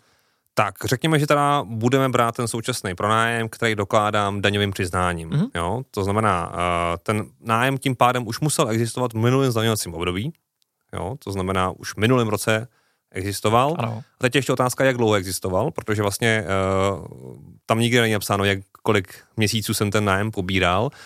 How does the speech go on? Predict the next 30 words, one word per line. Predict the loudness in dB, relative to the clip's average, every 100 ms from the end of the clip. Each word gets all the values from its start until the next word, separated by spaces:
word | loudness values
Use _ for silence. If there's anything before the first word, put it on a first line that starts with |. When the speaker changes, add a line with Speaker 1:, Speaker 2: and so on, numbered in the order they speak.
| -16
Speaker 1:
takže | -6 -2
kdybych | 0 0
to | -2
třeba | 0 0
pobíhal, | 0 0 2 2 2 -2
pobíral | 0 2
jenom | 2 2
v |
prosinci, | 0 -2 -2 -2 0 -2
tak | -4
už | -6
sice | -4 2
je | 2
v |
daňovku, | 4 2 -2 0 2 0 -2 _ _
ale | 2 4 4 0
banka | 0 0 2
mi | 2 2
vlastně | 0 -2
uzná | -4 0 2 2
z | 0
toho | 2
dvanáctinu, | 4 4 2 -2 -4 -2 -2 -2
Speaker 2:
Mm, | 0
Speaker 1:
jo? | 0 0
Takže | 0
Speaker 2:
mm. | 0
Speaker 1:
pak | -2 -2
bych | -2
musel | -2 -2